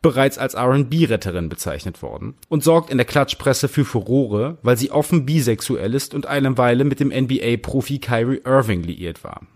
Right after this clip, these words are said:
Das macht sie irgendwie auch politisch, auch wenn Kehlani ihre Social-Media-Kanäle eher für Motivationssprüche als Brandreden nutzt. Sie ist ein Internetkind.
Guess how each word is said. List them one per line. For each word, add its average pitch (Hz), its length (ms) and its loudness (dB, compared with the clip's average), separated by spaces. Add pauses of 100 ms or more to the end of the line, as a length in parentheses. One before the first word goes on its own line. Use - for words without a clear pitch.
(540)
Das 165 200 2
macht 151 220 2
sie 147 140 -4
irgendwie 156 420 2
auch - 180 -2
politisch, 147 640 -2
auch 143 180 0
wenn 131 160 2
Kehlani 123 480 0
ihre 123 240 0
Social-Media-Kanäle 131 1300 0
eher 127 220 4
für 139 160 -2
Motivationssprüche 123 1080 -2
als - 160 -4
Brandreden 107 600 0
nutzt. - 360 -10 (640)
Sie 175 140 0
ist 180 140 0
ein 165 100 4
Internetkind. 92 840 -2